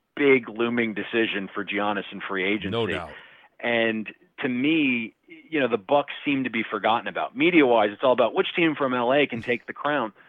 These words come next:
Speaker 1: But you look at Milwaukee, they get the, the Lopez brothers back healthy from their covid scare, Bledsoe, Connaughton finally joining the bubble, and you look at some of their odds, the Bucks are plus three fifty. I would be more inclined to look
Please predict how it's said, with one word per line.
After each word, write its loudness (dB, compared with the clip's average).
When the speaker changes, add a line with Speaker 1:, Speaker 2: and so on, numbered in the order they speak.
Speaker 1:
But 0
you -2
look -2
at -4
Milwaukee, 0
they -2
get -6
the, 0
the -4
Lopez 0
brothers 0
back 0
healthy -2
from -8
their -4
covid -4
scare, 0
Bledsoe, 0
Connaughton -4
finally -2
joining -4
the -6
bubble, 0
and -2
you -4
look -2
at -20
some -2
of -4
their 0
odds, 0
the -8
Bucks 0
are -4
plus 0
three -4
fifty. -6
I 0
would -2
be -4
more -4
inclined -4
to -8
look -6